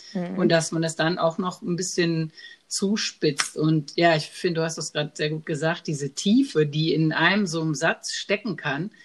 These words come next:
Speaker 2: wenn man ihn wirklich auseinander, äh, baut und jedes einzelne Element sich anguckt, äh, dann ist es eben nicht nur so ein global galaktisch klingender Satz, sondern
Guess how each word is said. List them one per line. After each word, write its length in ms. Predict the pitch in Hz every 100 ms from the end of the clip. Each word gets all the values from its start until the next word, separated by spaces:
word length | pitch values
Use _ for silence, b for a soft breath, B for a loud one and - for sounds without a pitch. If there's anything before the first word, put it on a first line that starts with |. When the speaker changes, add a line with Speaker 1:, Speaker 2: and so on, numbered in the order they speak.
| b _
Speaker 2:
wenn 140 | 165 170
man 160 | 165
ihn 160 | 160 143
wirklich 420 | 160 190 185 -
auseinander, 1000 | 160 156 165 156 156 196 160 147 143 147
äh, 300 | - 147 143
baut 520 | 127 151 147 160 - -
und 260 | 151 151 151
jedes 340 | 160 180 175
einzelne 580 | - 156 156 175 156 156
Element 440 | 147 143 147 170
sich 300 | 160 151 -
anguckt, 580 | 147 170 - 147 151 - B B B _ -
äh, 180 | 156 151
dann 200 | 160 160
ist 120 | 175
es 100 | 160
eben 220 | 156 165
nicht 260 | 160 170 165
nur 260 | 165 156
so 140 | 147 156
ein 300 | 156 156 151 B B B 165
global 520 | 147 165 156 156 165
galaktisch 580 | 160 156 160 - 151 -
klingender 420 | 165 170 156 143
Satz, 340 | 147 - -
sondern 500 | 151 156 156 151 151